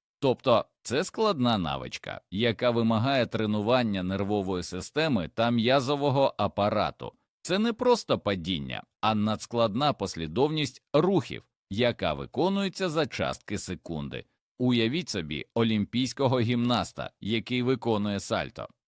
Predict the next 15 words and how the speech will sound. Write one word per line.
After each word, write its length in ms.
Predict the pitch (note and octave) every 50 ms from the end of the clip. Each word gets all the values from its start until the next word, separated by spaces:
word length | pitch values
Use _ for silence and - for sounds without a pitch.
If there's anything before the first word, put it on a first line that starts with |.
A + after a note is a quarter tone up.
| _ -
Так 240 | G#2 F#2 F2+ -
от, 220 | D#3 G3 G#3+ G#3+ -
ваш 280 | G#2 G2 E2+ D#2 -
кіт 240 | - - D#3+ F#3+ E3+ -
чи 200 | - - G#2 F2
кішка 440 | - - D3+ G3+ G3+ - - F#3+
виконує 480 | F#3 E3 C3 - B2 C#3+ D#3 D#3 D3 C#3+
щось 280 | - - - A#2 - -
подібне 480 | - G#2 F2+ E2+ G2 G2+ F2 G2 F#2+
щоразу, 680 | E2+ - - F#2 E2+ D2+ F2+ A#2+ D3+ E3 C#3 E3+ F#3 E3 - - _ _ _ _
коли 340 | - A3 A3 A#3 A#3+ A#3+ A#3
незграбно 960 | A3+ A3+ A3 F3+ B2 A2+ F2+ F2 F2+ F#2 G#2+ A#2 A#2+ G2+ G2 A2+ A#2 A2
падає 640 | F#2+ - - F#2+ F#2 F#2 F2+ E2+ E2 F#2 F2+ E2+ E2+ E2+
з 100 | D#2 D2+
дивана. 600 | D#2 F#2+ F2 D#2 D2 D#2 C#2+ C#2 C2 B1 A1